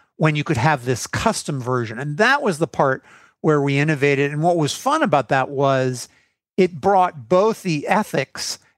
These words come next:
and a whole kind of client service ethos and a, a customization where the industry was basically viewing that as cus-, customization. Like,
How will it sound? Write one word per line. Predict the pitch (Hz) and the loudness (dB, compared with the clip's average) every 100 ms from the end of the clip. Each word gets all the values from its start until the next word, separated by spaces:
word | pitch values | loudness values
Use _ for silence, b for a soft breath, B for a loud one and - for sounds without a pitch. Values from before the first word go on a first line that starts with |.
| _ | _
and | 185 208 190 | 0 2 2
a | 156 | -2
whole | - 208 175 | 0 0 2
kind | - - 165 | 0 -2 0
of | 143 113 b b b _ | 0 -4 b b b _
client | - 180 160 135 | -2 0 0 -2
service | - 202 190 143 - | 0 2 2 0 -2
ethos | 160 139 - 135 127 - | -2 -2 0 0 0 -4
and | - 143 143 | -2 0 2
a, | 131 117 b b b b b - | 0 -2 b b b b b -4
a | - | 0
customization | 202 - 170 143 196 269 - 160 | 0 0 -2 2 2 2 0 0
where | 151 | 0
the | 147 180 | 2 0
industry | 302 - - 147 | 0 0 0 0
was | 135 | 0
basically | 175 156 - 131 | 0 0 -2 -2
viewing | 147 160 143 | -2 0 0
that | 143 135 | 2 0
as | 120 - _ _ _ _ _ _ _ _ _ _ _ | -2 -8 _ _ _ _ _ _ _ _ _ _ _
cus-, | - 196 | -4 -4
customization. | - - 208 226 127 - 320 - - | -6 -6 -4 -6 -2 0 0 -2 -10
Like, | 170 | -12